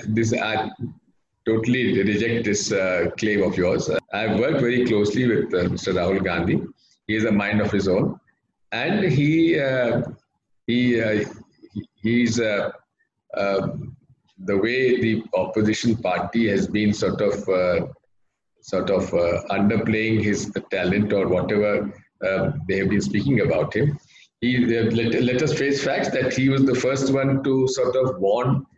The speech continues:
Mister Prime Minister about what covid can do to the, uh, to the,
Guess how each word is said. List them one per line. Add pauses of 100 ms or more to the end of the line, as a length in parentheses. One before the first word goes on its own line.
(120)
Mister
Prime
Minister (600)
about
what (640)
covid
can
do
to
the, (260)
uh, (220)
to
the,